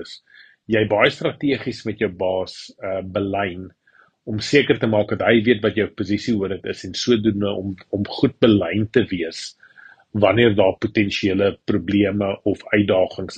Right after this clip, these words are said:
is, of dit nou met 'n kliënt is of met wie jy ook al moet deel. En jy as leier moet baie tyd maak daarvoor en baie strategies werk met dit. So, die belangrikste ding is, is om in 'n nie direktiewe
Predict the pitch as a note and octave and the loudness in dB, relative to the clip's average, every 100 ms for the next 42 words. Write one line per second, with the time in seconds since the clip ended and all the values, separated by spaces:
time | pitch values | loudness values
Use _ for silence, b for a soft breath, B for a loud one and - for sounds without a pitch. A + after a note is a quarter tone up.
0 | G2+ - F#2 G2 F#2 G2+ F#2+ - - F2+ | -12 -8 -4 -4 -2 -2 0 -2 -2 -2
1 | F#2 A#2+ C3+ A2+ G2 - F2+ F2+ G#2+ A#2 | 0 0 0 0 -2 -2 -6 0 4 4
2 | A#2+ F#2+ A2 G2 E2+ F2+ D#2+ D#2+ - B | 2 2 0 -2 -10 -10 -8 -10 -12 B
3 | B B B B A2+ G2+ G#2 C3+ D3 A2 | B B B B 0 4 6 6 4 2
4 | G#2 G#2 A2 G#2+ G#2 - G2 F#2+ B2 B2 | 0 2 2 0 -4 -4 -2 2 2 0
5 | B2+ A2 G#2+ G2+ - F#2 - F#2+ F2+ F2 | -2 -2 -2 -12 -10 -12 -10 -10 -8 -8
6 | F2+ G2 - G#2+ - G2+ - G2 - F2 | -6 -6 -8 -12 -8 -10 -6 -10 -6 -6
7 | E2+ - - F#2+ E2+ - _ _ _ _ | -6 -8 -10 -8 -6 -8 _ _ _ _
8 | _ _ - - - A#2+ A#2 A2 B B | _ _ -16 -14 -4 2 4 2 B B
9 | B B B B - A#2+ A2 B2 E3+ - | B B B B -4 0 2 4 4 2
10 | B2+ A#2 A2 A#2+ G#2+ C3+ A2+ A2+ A2 A2 | 0 0 0 -4 -8 -6 -2 -2 0 2
11 | G#2+ G#2+ A#2+ G#2 G#2+ B2 C#3+ A#2 G2+ G#2 | 2 -2 -4 -4 0 0 0 -2 2 2
12 | G#2 - - A#2 A2 G2+ | 2 -2 0 2 4 2